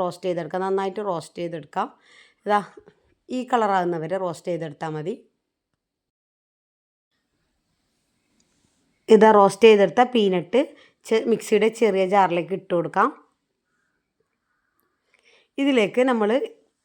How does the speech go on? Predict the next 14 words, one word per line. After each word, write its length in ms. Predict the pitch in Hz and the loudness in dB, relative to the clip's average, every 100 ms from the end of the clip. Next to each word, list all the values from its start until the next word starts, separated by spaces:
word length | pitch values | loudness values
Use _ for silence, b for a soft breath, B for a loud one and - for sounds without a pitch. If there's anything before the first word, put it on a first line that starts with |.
| - | -4
ഒരു 120 | 269 277 | -4 0
കുറച്ച് 420 | 311 285 - - 277 | 0 -2 -6 -10 -2
ശർക്കര 400 | 302 220 - 196 202 | 0 0 -2 -4 -2
ചേർക്കുന്നുണ്ട്. 520 | 226 170 180 180 190 262 | -2 -4 -4 -4 -4 -4
ഞാൻ 100 | 254 247 | -2 0
ഓർഗാനിക് 380 | 233 190 190 190 - | 0 0 -4 -4 -6
ശർക്കരയാണ്. 500 | 196 - 180 175 214 B B B - | -8 -8 -8 -6 -8 B B B -8
അത് 100 | 240 269 | -2 0
ഈ 40 | 302 294 | -2 -4
പീനട്ട് 300 | 269 233 220 226 | -2 -2 -2 -4
ബട്ടറിൻ്റെ 320 | 220 220 226 - | -4 -4 -8 -2
കളർ 260 | 220 190 196 | 0 0 0
കിട്ടാൻ 260 | 220 185 185 175 | -4 -4 -6 -6
വേണ്ടിയിട്ടാണ് 380 | 170 170 180 | -8 -8 -6